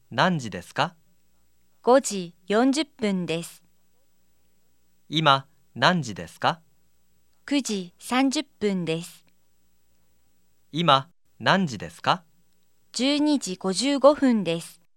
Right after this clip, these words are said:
Speaker 1: 二、学校は何時からですか？
Speaker 2: 九時からです。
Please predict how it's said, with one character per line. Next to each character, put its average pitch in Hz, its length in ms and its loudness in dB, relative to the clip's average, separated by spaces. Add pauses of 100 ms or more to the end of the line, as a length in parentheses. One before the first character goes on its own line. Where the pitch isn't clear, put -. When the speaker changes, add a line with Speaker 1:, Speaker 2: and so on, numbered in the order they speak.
(1400)
Speaker 1:
二、 123 300 -6 (1500)
学 135 300 0
校 185 240 2
は 165 240 6 (300)
何 180 280 2
時 135 140 -4
か 104 120 -6
ら 98 120 -4
で 87 100 -14
す - 140 -20
か？ 147 200 -4 (1080)
Speaker 2:
九 302 100 -4
時 285 160 -8
か 226 160 -4
ら 190 140 -2
で 170 180 -4
す。 - 220 -20